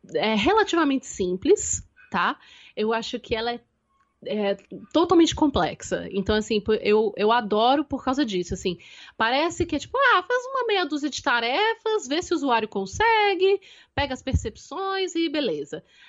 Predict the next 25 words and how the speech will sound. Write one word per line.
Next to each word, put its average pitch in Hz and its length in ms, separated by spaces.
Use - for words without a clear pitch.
É, 240 360
é - 20
assim, 262 240
t-, 240 320
tem 285 160
tantas 381 560
nuances, 233 840
tem 247 220
tantas 359 640
coisas 254 340
que - 80
você 226 220
poderia 220 460
medir 214 720
com 196 380
isso, 220 320
desde 277 400
tempo, 233 680
quanto, 254 720
é, 202 260
quantos 240 420
cliques, 254 720
quanto 247 520
eye 240 140
tracking. 233 800